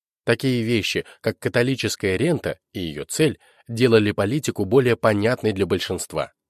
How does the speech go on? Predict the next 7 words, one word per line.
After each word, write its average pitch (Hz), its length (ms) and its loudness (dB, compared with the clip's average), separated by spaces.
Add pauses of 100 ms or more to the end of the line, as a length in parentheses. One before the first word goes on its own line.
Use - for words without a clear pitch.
(380)
В 101 120 2
этом 135 220 4
состояла 135 560 2
основополагающая 120 1200 2
причина 101 440 -4
успеха 131 500 -2
О'Коннелла 98 580 -2